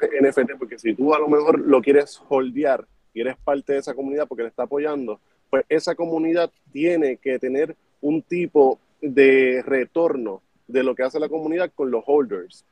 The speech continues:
porque tú te haces parte dueño de ese club. Ese es uno. Dos, tiene que ofrecer, eh, adicional a eso,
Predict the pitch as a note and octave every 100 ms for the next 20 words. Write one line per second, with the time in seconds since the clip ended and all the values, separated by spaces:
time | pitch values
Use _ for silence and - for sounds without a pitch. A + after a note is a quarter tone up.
0 | _ A2+ A2 B2 A#2+ C#3+ D3 D3 - D3
1 | D3+ C#3+ B2+ D#3 D#3 C3 B2+ C3 A2 G2
2 | A#2 A2 D#3 A2 G2+ - _ _ - A#2
3 | B2+ - _ _ C#3 D#3+ F3+ F3 F3 D#3
4 | F#3+ F#3+ - - C#3+ C#3 C3+ C3 C3 C3
5 | B2+ C3+ D3 E3+ F#3 G3 - E3+